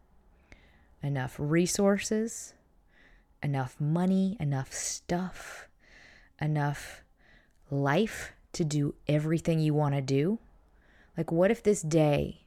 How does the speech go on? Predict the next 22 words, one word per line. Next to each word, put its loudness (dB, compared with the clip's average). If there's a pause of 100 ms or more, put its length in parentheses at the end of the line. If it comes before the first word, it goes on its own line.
(720)
is 0
so 4
long 2 (180)
you -4
can 0
do 0 (260)
all 4
the 0
things -2
you 2
want -2
and -2
more? -4 (180)
What 2
if -4
this -2 (440)
moment 0 (340)
right -4
now -2
is -6
so 2
complete -2